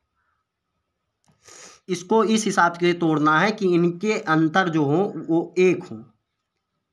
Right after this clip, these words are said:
इन, इन, इन संख्याओं के अंतर सदैव एक आए, इस हिसाब से हम लोग को इसको तोड़ना है। तो इसका एक फार्मूला होता है,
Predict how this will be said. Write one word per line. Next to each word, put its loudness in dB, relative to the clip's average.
इन, -2
इन, 2
इन 2
संख्याओं 0
के -2
अंतर 2
सदैव 0
एक 0
आए, 0
इस -2
हिसाब 0
से -6
हम 0
लोग -2
को -2
इसको -4
तोड़ना -2
है। -10
तो 0
इसका 0
एक -2
फार्मूला 2
होता 0
है, 0